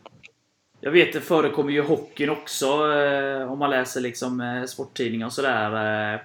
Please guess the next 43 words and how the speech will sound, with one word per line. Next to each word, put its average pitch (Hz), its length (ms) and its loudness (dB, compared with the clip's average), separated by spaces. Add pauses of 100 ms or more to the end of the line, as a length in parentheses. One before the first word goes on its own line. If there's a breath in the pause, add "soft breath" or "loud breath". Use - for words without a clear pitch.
(500)
ja, - 60 -12
men 131 100 -2
Leksand 139 380 -4
borde 131 200 -2
spela 127 380 0
i, 120 180 2 (240)
i, 117 400 -2
eh, 113 220 -4 (880)
i 131 140 0
S 127 200 -4
H 127 100 0
L 113 300 -4
och, 107 320 -4 (640)
och 135 140 -6
så 127 120 -6
vidare 127 220 4
och 117 60 -4
så 120 100 -6
vidare. 113 340 -4 (120)
A 123 180 0
I 117 80 -4
K 120 120 -4
nämns 117 300 -4
väl 117 80 -6
också - 240 -10
och - 80 -10
så, - 280 -14
och 117 80 -10
så. 117 120 -10 (1000 soft breath)
Eh, - 60 -10 (160)
och, - 320 -2
och 175 80 8
jag 151 160 6
tycker 208 240 -4
liksom 165 220 -2
hela 170 180 0
den 170 100 2
här 190 80 0
diskussionen 143 560 -2
är 143 60 2
ju 143 120 2
någonstans 123 500 -4
ganska 139 320 -4